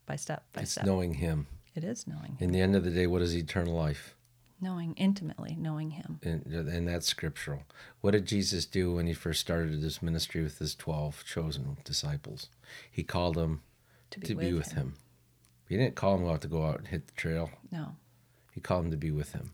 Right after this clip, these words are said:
Speaker 1: To learn of him.
Speaker 2: To, to be, to know him.
Speaker 1: Yeah.
Speaker 2: To have, to have that intimate relationship with
Speaker 1: Yeah.
Speaker 2: him. That's scriptural too. It wasn't like he just said, "Hey, go out and do this right away." It
Speaker 1: No.
Speaker 2: took time.
Speaker 1: Right.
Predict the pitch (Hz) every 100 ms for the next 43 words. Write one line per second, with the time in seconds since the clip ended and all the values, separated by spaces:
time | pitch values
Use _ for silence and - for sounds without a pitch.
0 | - 190 170 175 170 165 151 143 156 -
1 | - - 87 - 85 90 82 73 - 113
2 | 214 156 - 95 - 165 170 - - 98
3 | 117 113 98 - 104 95 104 101 95 90
4 | 101 - 104 82 95 98 151 - - -
5 | - 196 - - - - - - - _
6 | 95 - 117 104 - 113 - 147 - -
7 | - _ _ - 95 117 120 110 107 95
8 | 90 98 - 101 95 104 104 98 76 98
9 | 120 90 - 95 92 95 120 104 104 -
10 | 127 156 110 - - 107 87 90 101 -
11 | 185